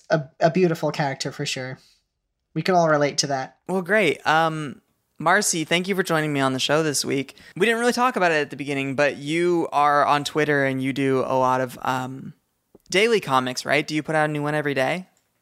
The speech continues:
Speaker 1: Um, I can't quite do one every day. I try to stick to about three a week.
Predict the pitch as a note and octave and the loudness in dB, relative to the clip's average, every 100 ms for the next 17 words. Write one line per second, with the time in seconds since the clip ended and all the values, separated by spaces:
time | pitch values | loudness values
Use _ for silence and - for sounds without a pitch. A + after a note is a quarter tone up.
0 | _ _ G#3+ A#3+ A3+ G#3 - C4 D4+ E4 | _ _ 0 0 0 -2 0 0 0 -2
1 | - - A#3+ G3+ A3 G#3 G#3 F3+ F3+ G3 | -6 -2 -2 2 2 2 2 2 2 0
2 | F3+ F3 F#3 - E3+ - G3+ G#3+ G#3+ G#3 | 2 2 2 0 0 2 2 2 0 0
3 | G3+ - F#3+ F#3 E3+ F3 F3 - G3 G#3 | -2 0 2 2 2 2 2 -2 0 2
4 | F#3+ D#3+ E3 - | 2 2 0 -6